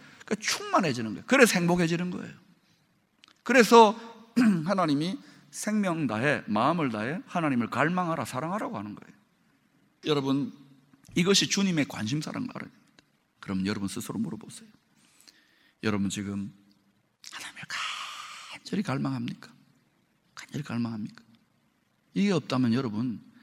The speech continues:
참 신앙의 행복을 맛보기가 어려워요, 원리적으로.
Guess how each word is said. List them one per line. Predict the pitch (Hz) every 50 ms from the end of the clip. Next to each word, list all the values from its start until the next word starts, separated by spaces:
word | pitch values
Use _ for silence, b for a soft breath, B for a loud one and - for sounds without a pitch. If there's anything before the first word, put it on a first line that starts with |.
| b b b
참 | - - - 175 190 226
신앙의 | - - 139 135 135 143 139
행복을 | 123 113 104 110 127 117 110 95 87
맛보기가 | 85 - 135 - - - 160 165 - - -
어려워요, | - 208 233 220 196 - - - - - - - _ _ _ _ _ _ _ _
원리적으로. | - 113 143 156 127 110 - - - - - - - -